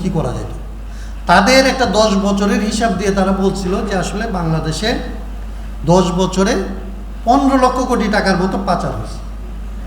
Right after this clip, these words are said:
পনেরো লক্ষ কোটি টাকা পাচার হয়েছে বা এরকম, আমার এই মনটা এখন পুরো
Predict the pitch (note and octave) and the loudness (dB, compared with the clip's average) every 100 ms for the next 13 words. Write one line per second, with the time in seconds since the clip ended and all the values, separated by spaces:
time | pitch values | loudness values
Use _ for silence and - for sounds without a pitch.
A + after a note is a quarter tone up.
0 | - - G3 A#3 A#3+ A#3+ A#3+ B3 B3+ B3 | -8 0 2 6 6 4 4 2 2 2
1 | A#3 A#3 A3+ A3 G#3+ G#3 A#3+ G3+ G#3+ F#3+ | 2 2 0 0 0 0 -2 0 2 2
2 | F#3+ F3+ F#3 E3 E3+ E3 E3+ E3+ F3 E3 | 0 0 0 0 0 -2 -2 0 -2 -2
3 | E3 E3 F#3 | -4 -2 -2